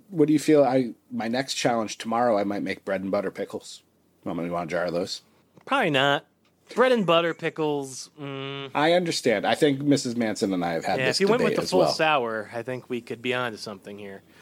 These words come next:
Speaker 2: And I promise
Speaker 1: I'm gonna
Speaker 2: you, if
Speaker 1: start
Speaker 2: we
Speaker 1: with
Speaker 2: do get a delivery of strawberry jam, I will try it.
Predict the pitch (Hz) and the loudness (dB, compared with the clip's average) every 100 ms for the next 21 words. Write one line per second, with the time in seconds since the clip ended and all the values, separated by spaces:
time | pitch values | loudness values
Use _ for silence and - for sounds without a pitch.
0 | - - 175 202 208 262 233 165 123 277 | -20 -4 0 0 2 0 2 2 2 4
1 | - 165 180 156 240 151 135 117 117 123 | 4 4 2 -2 -6 -4 -4 -4 -8 -8
2 | 120 110 - 131 120 113 101 143 120 107 | -8 -10 -4 -4 -2 -6 -8 -10 -12 -10
3 | 135 131 180 - 165 92 | -8 -6 -8 -6 -6 -6